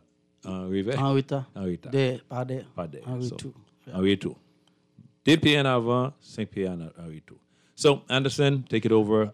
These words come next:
Speaker 1: and I'll get some information as we
Speaker 2: By the
Speaker 1: continue
Speaker 2: way,
Speaker 1: the show.
Speaker 2: um, that will be our topic for today.
Speaker 1: That is
Speaker 2: I'm
Speaker 1: our
Speaker 2: talking
Speaker 1: topic for
Speaker 2: about
Speaker 1: the
Speaker 2: it
Speaker 1: show.
Speaker 2: because
Speaker 1: Okay.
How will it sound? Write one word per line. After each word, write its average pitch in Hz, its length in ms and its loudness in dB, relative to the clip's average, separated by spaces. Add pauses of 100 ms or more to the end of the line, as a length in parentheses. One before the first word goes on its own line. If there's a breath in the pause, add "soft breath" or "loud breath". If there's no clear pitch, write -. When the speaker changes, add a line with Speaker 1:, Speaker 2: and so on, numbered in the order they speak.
Speaker 1:
and 90 240 -12
I'll 87 160 -12
get 92 220 -12
some 92 100 -12
information 87 520 -14
as 85 200 -18
we - 80 -10
Speaker 2:
By 143 200 4
the 139 60 6
Speaker 1:
continue 139 60 2
Speaker 2:
way, 135 260 6
Speaker 1:
the 135 120 -4
show. 120 200 -2
Speaker 2:
um, 117 140 -2
that 135 160 2
will 151 80 2
be 135 220 4
our 117 160 2
topic 143 420 0
for 117 360 -6
today. 117 480 -4
Speaker 1:
That 95 100 -6
is 110 80 -2
Speaker 2:
I'm 117 60 0
Speaker 1:
our 101 80 0
Speaker 2:
talking - 180 -4
Speaker 1:
topic 95 120 -4
for 113 80 -6
Speaker 2:
about 117 100 -2
Speaker 1:
the 147 60 2
Speaker 2:
it 151 40 0
Speaker 1:
show. 123 100 -8
Speaker 2:
because 139 440 -2
Speaker 1:
Okay. - 80 -20